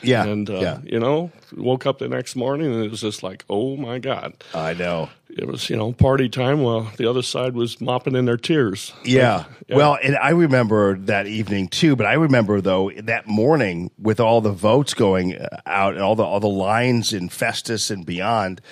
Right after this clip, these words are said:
Speaker 1: and I was thinking, "Oh, this thing is not gonna work out the way I think they planned it to be." And then by about eight o'clock, I'll never forget, I was at the, uh, at a hot-, hotel, you know, ballroom, and Jim Talent was there. They were crunching some numbers, and it was the New York Times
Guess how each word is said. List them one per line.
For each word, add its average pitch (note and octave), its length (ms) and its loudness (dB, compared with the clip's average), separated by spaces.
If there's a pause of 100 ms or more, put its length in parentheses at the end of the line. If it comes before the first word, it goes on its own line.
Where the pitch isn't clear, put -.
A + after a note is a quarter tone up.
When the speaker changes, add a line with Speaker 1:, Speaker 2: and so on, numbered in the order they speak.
(340)
Speaker 1:
and G#2 160 -6
I G#2+ 60 -4
was G2+ 140 -6
thinking, G2 280 -6
"Oh, A2+ 120 0
this A2 200 -4
thing C#3+ 160 0
is F2 140 -6
not F#2 160 -2
gonna F#2+ 180 -2
work F#2+ 280 -2
out F#2 240 -2
the G2 80 -2
way G2 240 0
I F#2 60 -2
think G2 240 -6
they F2 140 -8
planned A2+ 400 0
it F2 120 -10
to E2+ 100 -10
be." E2 340 -8 (540)
And A2 120 0
then A#2+ 140 2
by G#2+ 120 0
about G2+ 280 -2
eight B2 200 -2
o'clock, A#2 520 2
I'll F#2+ 80 -4
never G#2 140 0
forget, F#2+ 320 -4
I F#2 60 0
was F#2+ 120 -2
at F#2 120 -8
the, E2+ 260 -4
uh, C#2+ 200 -6 (280)
at G2+ 120 0
a F#2 60 -2
hot-, G2+ 400 -4
hotel, G2+ 680 -2
you G#2+ 80 -12
know, F#2 120 -10
ballroom, G#2 600 -4 (180)
and F2+ 260 -6
Jim A#2+ 200 -4
Talent A#2 400 -2
was F#3 160 -10
there. E3 260 -4 (960)
They B2 160 -2
were A#2+ 100 0
crunching A#2+ 460 -2
some G2+ 200 0
numbers, A2 380 2
and G2+ 80 -6
it F#2 80 -10
was F#2+ 100 -10
the G#2+ 100 -6
New A2 120 -2
York F#3+ 280 2
Times G#2+ 640 -4